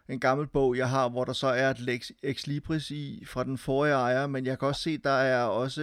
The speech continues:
en, der har skrevet sit navn i den på et eller andet tidspunkt i nitten hundrede og fyrre, og så prøver man at grave tilbage. Jeg tror, der, altså,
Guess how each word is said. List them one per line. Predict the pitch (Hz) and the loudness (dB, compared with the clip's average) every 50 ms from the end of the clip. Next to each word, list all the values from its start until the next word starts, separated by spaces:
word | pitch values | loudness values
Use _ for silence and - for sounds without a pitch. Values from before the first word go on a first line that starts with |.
| 143 104 | -4 -2
en, | 107 139 147 135 123 | -2 -4 -4 -4 -4
der | 131 127 | -2 -2
har | 123 131 | -2 -4
skrevet | 123 - - 131 123 131 143 131 | -4 -4 -2 0 0 0 0 -2
sit | - 131 120 - 123 | -4 -8 -10 -6 -2
navn | 131 139 151 160 160 131 139 143 | 0 2 2 2 0 -2 -4 -4
i | 139 135 | -4 -4
den | 139 147 143 135 | -4 -6 -8 -6
på | - 139 | -4 -4
et | 135 | -2
eller | 135 131 | -2 -4
andet | 123 127 - | -4 -4 -6
tidspunkt | - 139 131 - 139 131 127 | -8 -10 -6 -6 -6 -6 -4
i | 131 | -6
nitten | 127 123 123 123 - 131 | -6 -6 -6 -8 -6 -6
hundrede | 135 135 131 123 | -4 -4 -4 -4
og | 120 | -4
fyrre, | - - - 131 120 120 123 131 151 156 143 - - - - - - - - - | -6 -4 0 0 2 2 2 2 0 -2 -4 -8 -14 -18 -16 -16 -16 -16 -16 -6
og | - 143 | -6 -4
så | 135 156 | -4 -4
prøver | 151 - - 151 156 156 | -4 0 2 2 2 4
man | 156 151 151 | 2 0 -2
at | 143 - | -2 -2
grave | - 135 131 127 127 127 | 0 2 4 4 2 0
tilbage. | - - 110 - 123 113 113 120 135 139 | -2 -8 -6 -4 -2 -2 0 0 0 0
Jeg | 131 127 - | 0 -2 -2
tror, | - 135 | -4 -4
der, | 123 120 120 113 - | -4 -2 -4 -4 -6
altså, | - 117 - 117 107 | -8 -6 -6 -6 -6